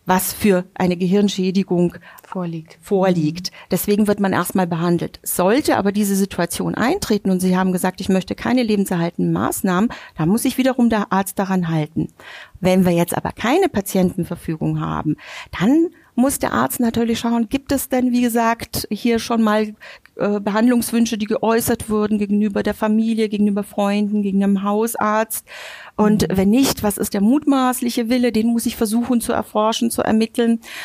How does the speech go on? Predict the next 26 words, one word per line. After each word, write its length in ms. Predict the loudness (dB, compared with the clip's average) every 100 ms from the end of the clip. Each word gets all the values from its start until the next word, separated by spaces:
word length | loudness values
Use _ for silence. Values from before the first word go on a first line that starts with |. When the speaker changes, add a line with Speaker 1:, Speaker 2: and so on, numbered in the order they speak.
| -8
Speaker 1:
Und 140 | 0 2
im 140 | 2
Zweifel 640 | 0 0 0 0 -2 -6 -6
wird 300 | -4 -4 -4
sich 300 | -4 -4 0
natürlich, 520 | -2 0 -2 -2 -2
wenn 120 | 0 0
das 140 | -2
jetzt 200 | -6 -2
nicht 160 | -2 -2
geklärt 460 | -2 2 2 2
werden 240 | 0 0 0
kann, 320 | 0 0 2
wird, 360 | 0 0 -4 0
äh, 240 | 0 0
wird 200 | -2 2
weiter 280 | 2 2 0
behandelt. 600 | -2 -2 -4 -4 -8 -6
Im 60 | -2
Speaker 2:
Mhm. 40 |
Speaker 1:
Zweifel 440 | 2 2 2 2
entscheidet 420 | 0 2 0 2 2
man 120 | 0
sich 140 | -2
fürs 180 | -6 -8
Leben. 220 | -8 -8